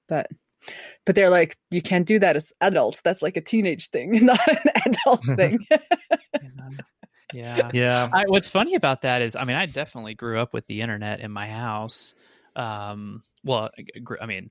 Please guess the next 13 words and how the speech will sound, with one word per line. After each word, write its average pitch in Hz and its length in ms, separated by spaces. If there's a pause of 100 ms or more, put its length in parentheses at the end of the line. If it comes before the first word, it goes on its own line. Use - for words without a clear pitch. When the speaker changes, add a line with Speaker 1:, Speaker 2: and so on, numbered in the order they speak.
(120)
Speaker 3:
once 117 220
it 110 60
was 95 140
possible, - 520
like, - 160 (240)
when 131 100
I - 40
was - 80
fourteen, - 500 (340)
you 123 80
know, 107 280 (200)
<laughs> - 240
um, 123 540